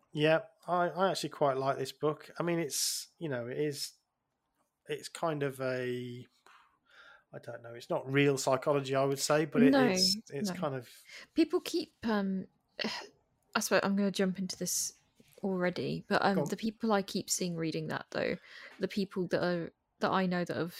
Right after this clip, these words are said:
Speaker 2: since uni got involved in M L Ms, and they're
Speaker 1: Oh,
Speaker 2: like,
Speaker 1: really?
Speaker 2: and they're like, "Self-improvement, be your best you," like, and they're
Speaker 1: Oh,
Speaker 2: reading
Speaker 1: God.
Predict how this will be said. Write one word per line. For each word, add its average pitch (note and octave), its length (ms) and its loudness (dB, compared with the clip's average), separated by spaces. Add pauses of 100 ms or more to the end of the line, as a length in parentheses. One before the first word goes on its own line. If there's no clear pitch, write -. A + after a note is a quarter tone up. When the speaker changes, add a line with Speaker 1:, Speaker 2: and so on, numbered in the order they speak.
(140)
Speaker 2:
since - 420 0
uni E3+ 260 -2
got - 180 2
involved E3+ 380 -2
in D#3+ 160 -6
M D#3+ 140 -4
L D#3 240 0
Ms, C4+ 340 4 (400)
and F#3 140 -2
they're E3+ 80 0
Speaker 1:
Oh, D#3 200 6
Speaker 2:
like, D3 60 4
Speaker 1:
really? D3+ 360 2 (320)
Speaker 2:
and F#3+ 100 2
they're G3 80 4
like, F3 180 0
"Self-improvement, D4 960 2
be A#3+ 80 0
your C4+ 180 4
best A#3+ 360 -2
you," A3+ 340 2
like, E3+ 200 -4
and F3 100 -2
they're F3 100 0
Speaker 1:
Oh, F3 40 -6
Speaker 2:
reading F3 420 -2
Speaker 1:
God. - 80 -12